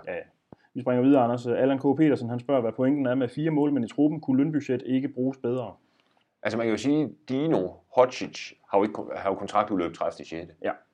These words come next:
Speaker 2: Og, øh, så de er jo sådan set tre, når hans kontrakt løber ud.
Speaker 1: Ja.
Speaker 2: Og så tror jeg, at det kan godt være, de forlænger med ham. Måske i Vejle, men så bliver han lejet ud.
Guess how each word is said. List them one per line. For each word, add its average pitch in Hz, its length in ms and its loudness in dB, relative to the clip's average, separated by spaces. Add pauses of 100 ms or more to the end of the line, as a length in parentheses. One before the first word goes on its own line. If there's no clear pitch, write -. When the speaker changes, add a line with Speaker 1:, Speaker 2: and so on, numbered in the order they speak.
(340)
Speaker 2:
Og, 80 400 0
øh, 78 380 -4 (1000)
så - 100 -2
de 101 80 6
er 95 40 8
jo 98 60 6
sådan 101 140 -4
set 87 180 -6
tre, 92 280 -2 (400)
når 82 80 -8
hans 82 160 -8
kontrakt 78 340 -12
løber 71 180 -8
ud. 76 160 -8 (100)
Speaker 1:
Ja. - 100 -6 (800)
Speaker 2:
Og - 80 -6
så 107 100 -4
tror 113 240 8
jeg, 78 340 0
at - 400 -6
det 107 80 4
kan 107 100 0
godt 131 140 8
være, 131 100 6
de 107 60 -2
forlænger 123 300 4
med 95 120 -4
ham. 98 160 -8 (300)
Måske - 240 -2
i 107 40 4
Vejle, 95 220 -2
men 90 80 -6
så 92 80 -6
bliver 92 120 -4
han 92 80 -8
lejet 87 220 -8
ud. 80 140 -12